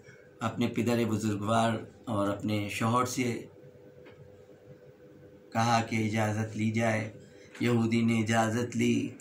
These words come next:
शौहर की इजाज़त, मौलाए मुत्तक़ियान अली इब्न अबी तालिब अलैहिस्सलाम ने इजाज़त दी। आप तशरीफ़ लाएं, पूरी तफसील में नहीं जाना है। यहाँ पर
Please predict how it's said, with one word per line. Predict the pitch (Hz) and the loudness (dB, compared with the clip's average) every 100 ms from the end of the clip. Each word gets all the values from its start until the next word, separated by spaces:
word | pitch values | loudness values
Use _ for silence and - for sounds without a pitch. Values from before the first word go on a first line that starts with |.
| - - - - - - - - - | -20 -20 -20 -20 -20 -20 -20 -20 -16
शौहर | - 110 113 117 | -4 0 4 2
की | 113 123 | 2 0
इजाज़त, | 110 110 110 107 120 - - - - - - - - 110 | 0 2 0 0 -2 -4 -12 -20 -20 -20 -20 -20 -6 -2
मौलाए | 110 110 107 | 2 2 2
मुत्तक़ियान | 107 107 107 104 107 110 107 110 101 | 2 -2 -6 -2 2 4 4 2 -2
अली | 107 107 | -4 -2
इब्न | 101 107 107 | -2 -2 -2
अबी | 104 | -2
तालिब | 101 104 104 110 107 | -4 -4 -4 -4 -4
अलैहिस्सलाम | 104 104 - 104 104 104 104 - - - - - - - - - - | -6 -6 -6 -2 0 -2 -6 -14 -20 -20 -20 -20 -20 -20 -20 -14 0
ने | 110 110 | 2 2
इजाज़त | 110 107 110 120 107 | 2 2 2 0 2
दी। | 123 110 - - - - - - - - - - - - - 139 117 | 2 2 -2 -10 -20 -20 -20 -20 -20 -20 -20 -20 -20 -20 -18 0 4
आप | 113 110 110 - - - - - - 123 | 4 4 0 -14 -20 -20 -20 -20 -6 -2
तशरीफ़ | 120 - 135 123 131 | 0 4 4 4 2
लाएं, | 123 123 117 - - - - - - - - - - - | 2 2 0 -4 -12 -20 -20 -20 -20 -20 -20 -20 -14 0
पूरी | 139 143 | 4 6
तफसील | 143 123 - 165 165 | 4 2 4 4 6
में | 170 | 4
नहीं | 170 | 4
जाना | 170 160 160 160 | 4 4 6 4
है। | 156 156 147 - - - - 123 | 4 2 -4 -12 -20 -20 -10 0
यहाँ | 127 135 | 4 4
पर | 131 135 123 | 4 2 2